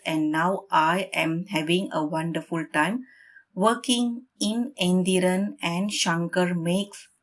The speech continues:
incredible movies," she said. This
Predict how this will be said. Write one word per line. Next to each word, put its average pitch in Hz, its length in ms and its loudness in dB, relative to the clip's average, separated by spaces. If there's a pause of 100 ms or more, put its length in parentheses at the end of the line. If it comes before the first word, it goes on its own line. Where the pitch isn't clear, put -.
(100)
incredible 170 880 -2
movies," 143 540 -4 (280)
she - 280 -2
said. 143 320 -8 (1200)
This 277 380 6